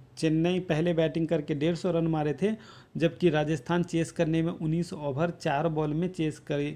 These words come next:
किए थे डेढ़ सौ रन, जबकि दोनों टीम का पाँच, ए, छः और पाँच विकेट गिरा था। उससे पहले का अगर देखोगे तो यहाँ पे भी राजस्थान एक सौ नब्बे का टारगेट दिए, एक सौ नवासी रन मारे थे,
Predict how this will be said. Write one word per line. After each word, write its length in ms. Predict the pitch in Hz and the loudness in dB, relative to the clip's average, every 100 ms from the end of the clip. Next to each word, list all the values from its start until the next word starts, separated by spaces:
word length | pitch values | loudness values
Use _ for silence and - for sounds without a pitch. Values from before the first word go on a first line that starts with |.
| - | -6
किए 220 | 147 143 | -4 -2
थे 160 | 135 185 | -2 -2
डेढ़ 240 | 151 147 | 0 0
सौ 140 | 127 147 | 0 -2
रन, 220 | 165 180 | -2 -4
जबकि 340 | 139 147 123 147 | -4 -4 -4 -4
दोनों 340 | 127 156 190 180 | 0 0 0 -2
टीम 260 | - 170 | -2 -2
का 160 | 156 185 185 - - | 0 -2 -4 -8 0
पाँच, 320 | 175 190 185 - | 2 2 -4 -6
ए, 320 | 156 151 147 131 | 0 0 0 -4
छः 300 | - 180 190 202 - - - - | -2 4 4 2 -8 -20 -14 -4
और 160 | 156 - | -4 0
पाँच 280 | 165 175 170 | 0 0 -2
विकेट 440 | 147 131 160 165 | -4 0 0 0
गिरा 300 | 156 131 120 110 | -2 0 0 -2
था। 220 | 107 127 - - - | -10 -14 -16 -20 -8
उससे 260 | 165 - 202 | -6 0 0
पहले 360 | 185 170 190 196 | 2 2 2 2
का 160 | 202 | 2
अगर 180 | 175 170 | 4 4
देखोगे 480 | 160 170 165 170 208 | 2 0 0 0 -2
तो 140 | 220 | 0
यहाँ 240 | 160 147 160 160 | 0 2 0 0
पे 120 | 170 | 0
भी 420 | 147 165 160 160 165 | 2 2 2 0 -2
राजस्थान 760 | 147 147 151 147 151 156 160 - | 0 0 0 -4 -2 -2 -2 -4
एक 180 | 170 156 | -4 -4
सौ 120 | - | -4
नब्बे 320 | 151 147 139 165 | -4 -4 -2 -2
का 100 | 165 | -2
टारगेट 420 | 160 151 156 170 | -2 -2 -2 -4
दिए, 360 | 156 139 160 180 - - - 190 | -4 -4 -4 -4 -12 -20 -8 -6
एक 360 | 185 185 175 | 0 0 2
सौ 140 | - 185 | 2 2
नवासी 480 | 156 147 156 175 | 4 4 4 4
रन 160 | 190 185 | 4 4
मारे 260 | 175 165 165 | 4 2 0
थे, 180 | - | -2